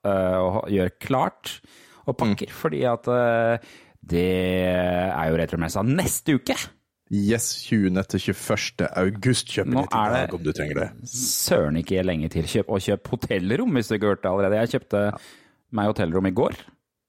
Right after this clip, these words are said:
Speaker 2: Ja.
Speaker 1: Eh, da var det da var det to ledige før jeg kjøpte, så nå er det en da, kanskje,
Speaker 2: Oi.
Speaker 1: potensielt.
Speaker 2: <laughs> Den tror jeg er tom nå. Men
Speaker 1: På
Speaker 2: jeg, jeg vet
Speaker 1: Hotel Atlantic,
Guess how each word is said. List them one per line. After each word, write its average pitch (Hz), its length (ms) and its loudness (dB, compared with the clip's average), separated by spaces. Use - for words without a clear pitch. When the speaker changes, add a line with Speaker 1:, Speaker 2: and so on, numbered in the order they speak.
Speaker 2:
Ja. 220 120 2
Speaker 1:
Eh, 113 560 2
da 110 200 0
var 110 120 2
det 113 80 -10
da 110 160 0
var 113 120 2
det 123 80 -6
to 107 180 -2
ledige 107 260 0
før 101 160 0
jeg 92 160 2
kjøpte, 110 260 -4
så - 100 -4
nå 117 100 2
er 107 100 4
det 107 140 -4
en 165 100 0
da, 262 80 2
kanskje, - 300 -4
Speaker 2:
Oi. 143 240 2
Speaker 1:
potensielt. 165 380 2
Speaker 2:
<laughs> 127 320 2
Den 170 200 0
tror 143 180 0
jeg 160 100 4
er 170 60 4
tom 147 300 -2
nå. 147 200 2
Men 160 140 0
Speaker 1:
På 120 140 2
Speaker 2:
jeg, 180 120 2
jeg 165 200 2
vet 185 100 -2
Speaker 1:
Hotel 170 260 2
Atlantic, 170 640 0